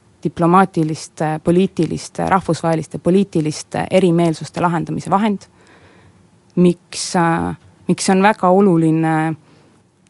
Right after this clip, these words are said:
vältida ka sellist võidurelvastumist, sest see kipub viima sõdadeni, kui me vaatame Esimese maailmasõja puhkemist.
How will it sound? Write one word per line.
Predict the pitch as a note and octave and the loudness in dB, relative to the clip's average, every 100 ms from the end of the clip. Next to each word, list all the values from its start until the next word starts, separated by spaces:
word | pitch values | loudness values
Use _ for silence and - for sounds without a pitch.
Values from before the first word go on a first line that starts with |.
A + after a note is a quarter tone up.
| _ | _
vältida | F3+ G3 G3+ _ - E3 D#3+ D#3+ | -2 0 -2 _ -8 -6 -6 -6
ka | D#3+ | -6
sellist | E3 E3 - F#3 | -8 -12 -10 -2
võidurelvastumist, | G3+ G3 F#3+ G3 G#3 - G#3 G3+ - - _ _ | 0 0 0 -2 -4 -8 -10 -10 -12 -20 _ _
sest | _ E3+ - | _ -16 -10
see | G3 F3+ F3 | -6 -6 -6
kipub | - G3+ - G3 F#3 F3 | -8 -10 -6 -6 -6 -8
viima | G3 F#3+ F#3+ F#3 F#3 - _ | -6 -4 -4 -4 -4 -8 _
sõdadeni, | - F#3 F3 F3+ F3+ F3+ - | -8 -4 -4 -4 -6 -8 -8
kui | E3+ | -2
me | F3 | 0
vaatame | F3 E3+ E3 | 0 -2 -6
Esimese | E3 F3 E3+ F3 | -2 -2 -4 -6
maailmasõja | F3 E3+ E3 F3 E3 | -6 -6 -6 -8 -8
puhkemist. | E3 - E3+ D#3+ _ | -10 -10 -10 -12 _